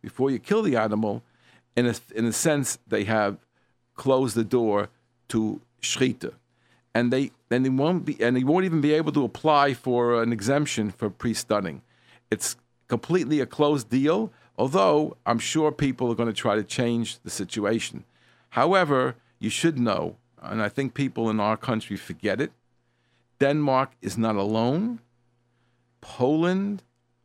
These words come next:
Iceland, Norway, Sweden, and Switzerland have all banned, uh, shchita.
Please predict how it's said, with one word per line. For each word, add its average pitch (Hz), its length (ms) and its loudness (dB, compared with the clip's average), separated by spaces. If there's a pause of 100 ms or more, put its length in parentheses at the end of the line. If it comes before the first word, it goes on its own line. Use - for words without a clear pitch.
(140)
Iceland, 151 800 0 (280)
Norway, 156 920 2 (260)
Sweden, 170 920 -2 (340)
and 127 220 2
Switzerland 113 840 0 (640)
have 113 240 -2
all 127 340 -2
banned, 113 640 -2 (1200)
uh, 85 120 -6 (380)
shchita. 165 520 -2